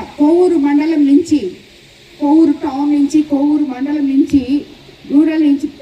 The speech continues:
అందరూ ఇక్కడ నాయకులు వచ్చున్నారు. ఇక్కడికి విచ్చేసిన తెలుగుదేశం నాయకులు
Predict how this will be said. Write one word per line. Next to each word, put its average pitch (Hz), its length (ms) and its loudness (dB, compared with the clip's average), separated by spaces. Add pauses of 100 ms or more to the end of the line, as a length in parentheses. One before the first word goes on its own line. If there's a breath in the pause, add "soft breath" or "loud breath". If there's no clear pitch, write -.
(260)
అందరూ 311 380 2
ఇక్కడ 302 260 -4
నాయకులు 285 540 -2 (180)
వచ్చున్నారు. 277 540 -2 (480)
ఇక్కడికి 302 340 -2
విచ్చేసిన 330 560 -2 (500)
తెలుగుదేశం 302 600 0
నాయకులు 311 500 0